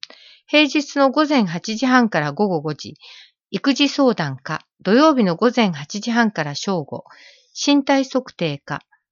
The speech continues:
要事前申し込み。ミニミニクリスマス会、十六日月曜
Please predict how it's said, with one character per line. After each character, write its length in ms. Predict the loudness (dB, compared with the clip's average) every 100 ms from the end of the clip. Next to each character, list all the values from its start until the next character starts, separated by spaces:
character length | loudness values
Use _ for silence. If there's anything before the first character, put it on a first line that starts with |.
| _
要 260 | 4 4 4
事 180 | -4 2
前 140 | 4
申 280 | 4 4 0
し 100 | -2
込 140 | -8
み。 200 | -10 -10 _ _ _ _ _ _ _ _
ミ 100 | 4
ニ 120 | 4 6
ミ 120 | 2
ニ 140 | 0
ク 120 | 0
リ 80 | -2
ス 160 | 0 0
マ 100 | -2
ス 120 | 0
会、 300 | -2 -2 -4
十 300 | -6 2 4
六 200 | 4 4
日 460 | 2 2 0 -4 -2
月 300 | -4 -6 0
曜 340 | 2 2 -2